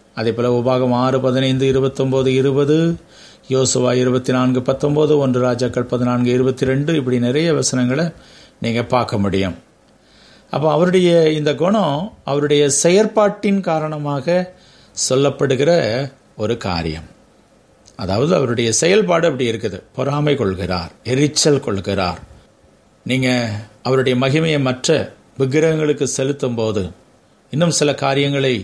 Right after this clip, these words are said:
நம்ம வேதத்துல வாசிக்கிறோம். அப்படி செய்யும் பொழுது நீங்க செய்கிற அந்த காரியத்தை நிமித்தம் உங்கள் மேல் அவர் பொறாமை கொள்கின்றார். அப்போஸ்தலனாகிய பவுலும் ஒன்று கொரிந்தியர் பத்து இருபத்தி ரெண்டில் இதை பற்றி இவ்விதமாய் குறிப்பிட்டுள்ளார்.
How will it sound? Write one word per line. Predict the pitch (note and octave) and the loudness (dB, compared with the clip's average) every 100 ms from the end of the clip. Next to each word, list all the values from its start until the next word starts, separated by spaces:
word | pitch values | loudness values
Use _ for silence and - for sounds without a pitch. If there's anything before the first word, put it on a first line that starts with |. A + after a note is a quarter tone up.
| - _ | -8 _
நம்ம | B2+ B2 | -4 -2
வேதத்துல | A#2 C3 C3 B2 | 2 2 2 0
வாசிக்கிறோம். | A#2 C#3 C3+ C3 D3 C#3+ | 0 0 0 0 0 0
அப்படி | A#2+ C3+ B2 | -2 -2 -2
செய்யும் | - D3 D#3 C#3+ | 0 0 2 2
பொழுது | B2 A2 A2 G2+ - - _ _ _ - - - - | 2 2 0 0 -4 -14 _ _ _ -20 -20 -16 -4
நீங்க | B2 B2+ A#2+ A#2+ A2+ G2 F#2+ - - - | 0 2 0 0 -2 -4 -8 -14 -20 -10
செய்கிற | - D#3 D3+ D3 | -2 0 2 2
அந்த | D#3 | 0
காரியத்தை | - C3 C#3+ C#3+ C3 | -2 0 0 0 0
நிமித்தம் | B2+ D3+ D3 D#3+ | 0 -2 -2 -2
உங்கள் | A#2 A2+ | -2 -2
மேல் | G#2 A2+ A2 A2 - | -2 -2 -4 -6 -6
அவர் | A#2 A2 G#2+ | -4 -2 -2
பொறாமை | - C3 C#3 C#3+ C3+ B2+ | -2 0 0 0 0 0
கொள்கின்றார். | A2 G2+ F#2 F2+ F#2+ F#2 E2+ - - - - - - - - - - | -2 -2 -2 -4 -2 -2 -2 -6 -16 -20 -20 -20 -20 -20 -20 -20 -10
அப்போஸ்தலனாகிய | - - E3 E3 D#3 D3+ | -4 0 2 2 2 2
பவுலும் | D#3 C#3+ D#3 F3+ F#3 | 2 0 2 2 2
ஒன்று | D3+ C3 | 0 0
கொரிந்தியர் | C3+ C3 C3 C3 | 0 0 2 0
பத்து | B2+ C#3+ - D3+ | 0 -2 0 2
இருபத்தி | C3 D3+ D#3 C#3 | 4 2 2 0
ரெண்டில் | C3 D#3 C#3+ A#2 G#2 - | 2 2 2 0 -2 -4
இதை | B2+ B2 | 0 0
பற்றி | B2+ - D3 B2+ | -2 -4 -2 0
இவ்விதமாய் | B2+ B2+ B2+ B2 | 0 2 0 0
குறிப்பிட்டுள்ளார். | B2 A2+ A2 F#2+ G2 F2+ F2 | -2 -4 -4 -2 0 0 0